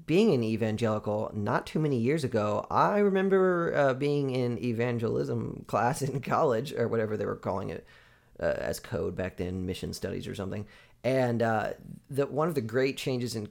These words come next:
Christianity is, um, has been this, uh, the switch, which is, um, I can't remember the name they have for it, but more or less, uh, less and less Christians are found in Europe and America,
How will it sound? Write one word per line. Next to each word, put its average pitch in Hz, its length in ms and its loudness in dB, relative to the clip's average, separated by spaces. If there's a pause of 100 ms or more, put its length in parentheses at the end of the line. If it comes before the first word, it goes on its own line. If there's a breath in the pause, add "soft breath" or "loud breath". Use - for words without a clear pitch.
Christianity 131 840 -4
is, 110 240 -4
um, 107 440 -2 (600)
has 117 180 -6
been 120 260 0
this, 110 280 0
uh, - 300 -2 (320)
the 117 100 -10
switch, - 500 -2
which 117 260 -4
is, 107 240 -4
um, 98 320 -4
I 107 60 -12
can't - 200 -10
remember - 320 -10
the - 60 -10
name - 180 -8
they - 100 -6
have - 220 -8
for - 200 -4
it, - 80 -10
but 107 180 -4 (360 loud breath)
more 180 200 6
or 147 60 8
less, 156 300 6
uh, 117 280 0
less 139 240 2
and 147 100 0
less 127 220 -2
Christians 117 560 -2 (260)
are 104 440 0 (100)
found 101 380 0
in 98 160 -2
Europe 98 320 -2
and 95 100 -6
America, 107 520 -2